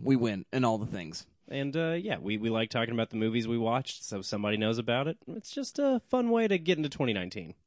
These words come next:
Speaker 1: But we also realize that your commute is of limited time, and therefore we are going to be considerate. We will only be spending a considerable length describing our love of our top five films, but we will go quickly in rapid fire.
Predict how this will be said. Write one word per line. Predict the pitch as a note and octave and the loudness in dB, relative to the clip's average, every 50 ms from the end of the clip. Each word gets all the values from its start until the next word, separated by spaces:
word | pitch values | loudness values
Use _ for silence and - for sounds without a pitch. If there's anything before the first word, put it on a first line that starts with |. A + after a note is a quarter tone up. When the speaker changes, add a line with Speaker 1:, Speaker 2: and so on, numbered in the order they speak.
| _ - | _ -2
Speaker 1:
But | C#3+ C#3 E3+ E3+ | 6 8 8 8
we | F3+ G#3+ | 8 8
also | A#3+ C4+ C#4 A3 G#3+ G3 | 6 6 4 4 4 4
realize | F#3+ F#3 F#3 F3+ E3+ E3+ D3 | 6 6 6 6 6 6 4
that | D#3 D#3 | 4 2
your | D3 G#3 - | 2 0 0
commute | - D3 D3+ D#3 C#3+ B2 - | 0 0 2 2 2 4 4
is | B2+ C3+ B2+ | 4 6 6
of | C#3 C3 A#2+ | 6 4 6
limited | B2+ C#3 B2+ B2 A#2 A2 - | 4 4 4 4 2 0 0
time, | - A2+ G#2 F#2 E2+ F2+ F#2+ | 0 -2 -2 -2 -4 -4 -2
and | A#2 B2+ C3 | 0 2 4
therefore | C#3+ D#3 D#3 - - D3+ D3 | 4 4 4 4 4 4 4
we | D#3+ D#3+ E3 | 6 4 4
are | D#3 | 4
going | C#3 D#3+ F3 F3+ E3 | 4 4 4 4 4
to | E3 | 2
be | F3 F#3+ | 2 2
considerate. | - F#3+ F3 - - G3 F3 D#3 D3 - - | 2 2 0 2 4 6 8 8 6 6 8
We | D#3+ F3 | 8 8
will | F#3 F3 F3 - | 8 8 6 6
only | - G3+ A#3 B3 B3+ B3 | 8 8 8 8 6 4
be | G#3 G3+ G#3+ | 4 2 2
spending | - - - G3+ G3 F#3+ F#3 F3 E3 | 2 4 6 6 6 6 6 4 4
a | D3 E3+ E3+ | 4 4 4
considerable | D#3+ - F3+ E3 - A#3 B3 A#3+ G3+ G#3+ G3+ | 6 6 4 4 6 6 6 8 8 8 8
length | G#3 G#3+ G3 - | 8 6 4 4
describing | - E3+ - - - F3 F#3+ G3 G3 F#3 F#3+ F#3+ - | 2 2 2 2 0 4 6 6 8 8 8 6 6
our | - E3 E3+ E3+ | 6 8 8 8
love | E3 E3+ F#3 F#3 F#3 F#3 F#3 F3 E3 - | 8 8 8 8 10 10 8 6 6 6
of | D#3 E3 D#3+ C#3+ D3+ | 6 6 6 8 8
our | D3+ D3+ D3 - | 8 8 8 8
top | - - E3 D#3+ D3 - - | 6 6 6 4 0 0 -4
five | - D#3+ D#3 E3 D#3+ C#3+ - | -4 0 2 2 2 2 2
films, | D3 D#3+ D#3+ E3 E3 D3+ | 2 2 2 2 2 0
but | C3 E3+ C#3+ E3+ | 2 4 8 8
we | F#3 F#3+ | 8 10
will | F#3 G#3+ G#3+ G3 | 10 10 8 8
go | - G3+ G3+ F#3+ | 8 8 6 6
quickly | E3+ - - - A#3 C4 - - F#3+ G3 G3 G3 - F3 | 6 4 0 0 0 0 0 0 2 4 4 4 4 4
in | E3+ D#3 | 6 6
rapid | D3+ D3 D3 D#3 D#3+ E3 E3 - E3 C3+ | 6 6 6 6 4 4 2 0 -2 -6
fire. | - - C#3 C3 B2 A#2+ A#2+ A#2+ | -4 0 2 4 4 4 4 2